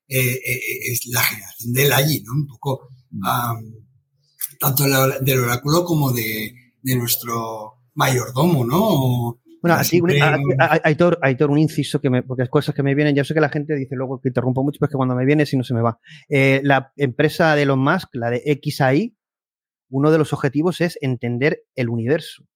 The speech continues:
Speaker 3: que la inteligencia artificial sea capaz de darnos respuestas de la realidad y el universo. Es decir, que en definitiva,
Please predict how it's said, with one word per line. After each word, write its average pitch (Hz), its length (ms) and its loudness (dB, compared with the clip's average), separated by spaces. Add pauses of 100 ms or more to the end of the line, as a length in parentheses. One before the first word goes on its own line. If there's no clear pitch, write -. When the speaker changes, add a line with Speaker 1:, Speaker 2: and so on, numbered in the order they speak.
(120)
Speaker 3:
que 117 120 -6
la 113 140 -4
inteligencia 117 480 -4
artificial 156 460 -2
sea 147 240 -2
capaz 143 360 2
de 139 120 2
darnos 135 380 0
respuestas 131 680 -4
de 123 200 -6
la 123 160 -4
realidad 117 420 -2
y 143 80 -2
el 117 80 0
universo. 110 440 -8
Es 117 60 -18
decir, 135 240 -2
que 127 80 -2
en 120 80 0
definitiva, 135 600 2